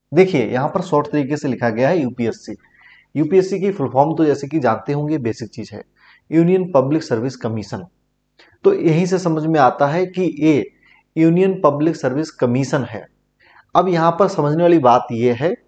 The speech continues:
कि ये कमीशन क्या होता है। देखिए, कमीशन के लिए हिंदी में आयोग बोलते हैं। तो ये आयोग क्या है? मतलब, यूपीएससी कोई एग्जाम है, या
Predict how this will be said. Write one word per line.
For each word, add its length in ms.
कि 80
ये 80
कमीशन 560
क्या 120
होता 380
है। 60
देखिए, 240
कमीशन 520
के 120
लिए 140
हिंदी 380
में 240
आयोग 420
बोलते 300
हैं। 200
तो 100
ये 220
आयोग 420
क्या 180
है? 260
मतलब, 520
यूपीएससी 500
कोई 240
एग्जाम 500
है, 280
या 400